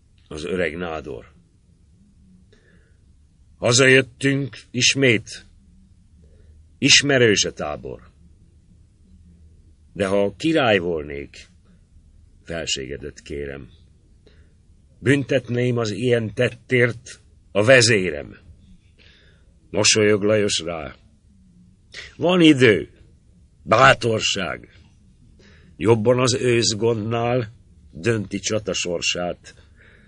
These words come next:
Szerencse serényé. No de, öreg,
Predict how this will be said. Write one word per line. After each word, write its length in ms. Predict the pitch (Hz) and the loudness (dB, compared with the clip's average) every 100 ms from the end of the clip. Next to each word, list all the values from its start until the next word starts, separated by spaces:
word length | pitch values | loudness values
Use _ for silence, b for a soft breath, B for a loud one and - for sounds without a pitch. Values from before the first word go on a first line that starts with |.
| b b - _ _ | b b -20 _ _
Szerencse 760 | - 123 135 139 135 - 143 | 2 6 6 6 4 2 4
serényé. 840 | 139 - 143 127 123 107 90 73 - _ _ - _ _ - - _ _ _ _ _ _ _ _ _ | 4 4 4 2 0 -2 -6 -8 -14 _ _ -20 _ _ -20 -20 _ _ _ _ _ _ _ _ _
No 240 | - 175 190 | -2 2 4
de, 280 | 190 160 - _ _ _ - | 4 4 0 _ _ _ -4
öreg, 580 | 101 101 87 73 - | 0 2 0 -4 -14